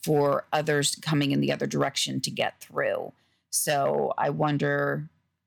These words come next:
you know, what type of provisions they had in place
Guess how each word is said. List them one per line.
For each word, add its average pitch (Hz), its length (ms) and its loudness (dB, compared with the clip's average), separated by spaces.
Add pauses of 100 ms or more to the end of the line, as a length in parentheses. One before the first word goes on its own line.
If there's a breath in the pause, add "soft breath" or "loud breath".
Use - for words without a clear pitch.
(120)
you 143 120 2
know, 139 140 2
what 151 360 0
type 143 420 -2 (120)
of - 180 -2
provisions 143 520 -2
they 127 100 -2
had 127 220 -2
in 127 180 -2
place 160 600 -2